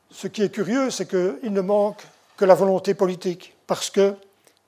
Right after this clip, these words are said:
nous savons parfaitement et de très longue date ce qu'il faut faire pour changer cela. Lors des discussions sur la communauté européenne de défense, le général de Gaulle, lors d'une conférence de presse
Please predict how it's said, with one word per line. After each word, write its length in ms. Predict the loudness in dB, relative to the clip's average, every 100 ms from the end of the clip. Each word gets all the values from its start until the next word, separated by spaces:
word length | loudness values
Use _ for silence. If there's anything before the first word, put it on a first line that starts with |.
| _
nous 80 | -8
savons 300 | -2 0 0
parfaitement 560 | 0 -2 -2 -6 -4 -4
et 60 |
de 80 | -4
très 200 | -6 -2
longue 220 | 0 0
date 320 | 2 2 0 -20 _ _
ce 140 | -12 -10
qu'il 160 | -10
faut 220 | -4 -4
faire 420 | -2 0 0 -2 -12 _ _ _ -14
pour 140 | -8
changer 360 | -2 -2 0 -4
cela. 280 | -6 -12 -14 _ _ _ _ _ _ _ _ _ _ _ -2
Lors 320 | 4 4 4
des 80 | -2
discussions 560 | -4 -8 -10 -6 -6
sur 140 | -4 -2
la 100 | -2
communauté 440 | -2 0 -2 2
européenne 360 | 0 2 -2 -2
de 80 |
défense, 540 | -4 -6 -4 -4 -6 -10
le 100 | -8
général 340 | -4 -2 -2
de 100 | -2
Gaulle, 380 | 2 4 4 2 -12 -20 _ _ -16
lors 100 | -14
d'une 120 | -10
conférence 520 | -4 -2 0 0 0
de 60 | -4
presse 540 | -6 -6 -6 -8 -14